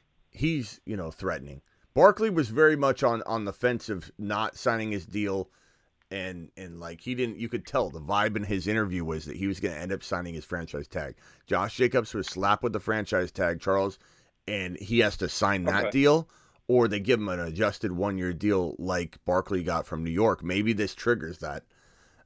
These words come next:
Speaker 1: Um, but if he doesn't sign that deal or a one-year deal adjusted based on that franchise tag amount,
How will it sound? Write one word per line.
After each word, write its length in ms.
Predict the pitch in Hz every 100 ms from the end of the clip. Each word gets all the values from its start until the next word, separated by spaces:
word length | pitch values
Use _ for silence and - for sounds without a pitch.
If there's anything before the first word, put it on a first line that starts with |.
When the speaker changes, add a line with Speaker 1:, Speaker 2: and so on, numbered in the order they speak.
| -
Speaker 1:
Um, 300 | 95 90 85
but 240 | 82 101 -
if 160 | 107 -
he 100 | 107
doesn't 340 | 127 120 107
sign 460 | - 131 123 131 113
that 240 | 107 104
deal 240 | 123 123 120
or 260 | 98 107
a 60 | 95
one-year 400 | 101 110 101 92
deal 480 | 80 107 104 92 - _ -
adjusted 760 | 92 82 107 110 - 95 78 - 87
based 320 | 90 95 -
on 140 | 98 92
that 200 | 85 78
franchise 400 | 98 107 104 90
tag 220 | - 87
amount, 340 | 80 82 78